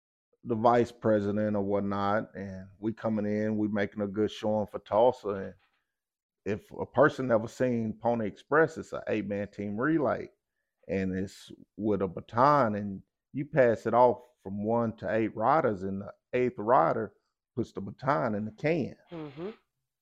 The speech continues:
Speaker 1: And, uh, well, at the start of the w-, race,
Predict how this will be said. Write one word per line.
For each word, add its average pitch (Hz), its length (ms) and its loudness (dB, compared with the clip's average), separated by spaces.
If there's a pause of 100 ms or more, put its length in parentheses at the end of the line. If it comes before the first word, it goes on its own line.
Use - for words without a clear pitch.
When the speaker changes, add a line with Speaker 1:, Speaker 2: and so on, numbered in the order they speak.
(640)
Speaker 1:
And, 123 180 2
uh, 120 40 0 (100)
well, 131 160 6
at 135 160 4
the 101 80 -6
start 170 360 6
of 131 100 0
the 120 60 2
w-, 117 200 -2 (100)
race, 127 560 4